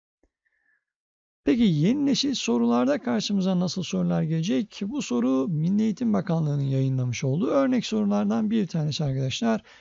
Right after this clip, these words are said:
Matematik öğretmeni Elif'e yukarıdaki yapboz parçalarını verip ondan üzerlerinde yazılı olan üslü ifadelerin değerleri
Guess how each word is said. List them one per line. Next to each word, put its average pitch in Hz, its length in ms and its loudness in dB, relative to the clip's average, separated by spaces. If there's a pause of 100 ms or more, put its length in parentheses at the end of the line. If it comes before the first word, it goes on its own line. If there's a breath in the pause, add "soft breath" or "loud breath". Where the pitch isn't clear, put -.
(380 soft breath)
Matematik 285 480 0
öğretmeni 262 800 0
Elif'e 202 360 0
yukarıdaki 226 800 0 (320 soft breath)
yapboz 180 540 0
parçalarını 143 720 0
verip 214 360 2
ondan 262 400 2
üzerlerinde 269 720 2
yazılı 247 640 0
olan 180 280 4
üslü 170 260 -2
ifadelerin 156 720 0
değerleri 214 560 2